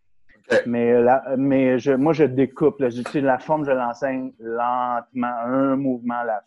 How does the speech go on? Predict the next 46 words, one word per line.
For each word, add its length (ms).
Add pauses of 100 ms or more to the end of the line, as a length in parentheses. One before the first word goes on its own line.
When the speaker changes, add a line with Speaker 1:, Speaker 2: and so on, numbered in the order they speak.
Speaker 2:
fois, 260
puis 120
je 80
répète, 500
et 60
c'est 140
comme 180
ça. 200 (680)
Euh, 180 (220)
comme 180
ça, 140
les 160
gens 220
peuvent 360 (260)
suivre 500
plus 120
facilement. 720 (800)
Euh, 100
parce 200
qu'il 100
y 40
a 120
des 60
gens 260
aussi 240
quand 200
même, 300
euh, 640 (340)
d'un 200
certain 420
âge 300
de, 240
dans 160
certaines 340
de 60
mes 160
classes, 320 (100)
c'est 100
comme 140
ça. 140 (840)
Euh, 300
dans 280
la... 220 (140)
puis 180
là, 180
quand, 300